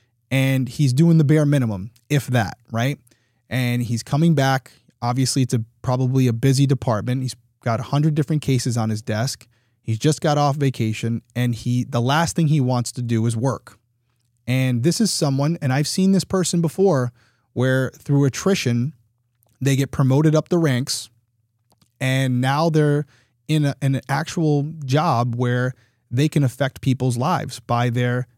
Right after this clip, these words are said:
incompetence or their laziness. And that's what you have here. You have a guy who didn't want to be a part of this investigation, did the bare minimum so he could write it down in a report just to say he did something,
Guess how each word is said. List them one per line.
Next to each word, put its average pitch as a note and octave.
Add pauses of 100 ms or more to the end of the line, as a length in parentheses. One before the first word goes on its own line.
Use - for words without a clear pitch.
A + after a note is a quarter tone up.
incompetence - (200)
or C3
their B2+
laziness. B2 (340)
And C3
that's C#3+
what E3+
you E3
have D3
here. E3+ (120)
You A#2+
have A#2+
a A#2+
guy C3
who A#2+ (340)
didn't D#3+
want D#3+
to C#3+
be D3
a C#3+
part D3
of C3
this C3+
investigation, C3 (520)
did C#3
the C3
bare C3+
minimum C#3+
so B2+
he A#2+
could A2+
write B2+
it C#3
down C#3+
in C#3
a C3
report C3
just C3
to D#3
say D3+
he D3
did B2+
something, A2+